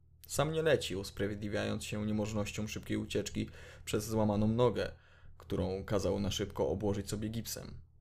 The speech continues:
Sam też wiedział, że los Czałszewsku jest przekreślony. Powoli się od niego odwraca. Stanie się jego najbardziej rozpoznawalnym zdrajcą. Czałszewsku w pośpiechu udaje się na dach wraz ze swoją żoną.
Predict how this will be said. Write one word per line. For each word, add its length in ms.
Sam 200
też 160
wiedział, 420
że 260
los 200
Czałszewsku 540
jest 160
przekreślony. 720
Powoli 300
się 220
od 140
niego 200
odwraca. 560
Stanie 320
się 240
jego 480
najbardziej 480
rozpoznawalnym 720
zdrajcą. 440
Czałszewsku 420
w 60
pośpiechu 440
udaje 320
się 160
na 120
dach 340
wraz 220
ze 100
swoją 300
żoną. 360